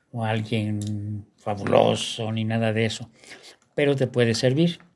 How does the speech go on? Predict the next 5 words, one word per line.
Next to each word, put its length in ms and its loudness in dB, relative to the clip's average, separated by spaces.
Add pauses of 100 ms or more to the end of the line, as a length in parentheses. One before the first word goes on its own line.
(1200)
Bien, 400 2 (1000)
está 320 2
basado 560 6
en 180 -2
qué? 300 0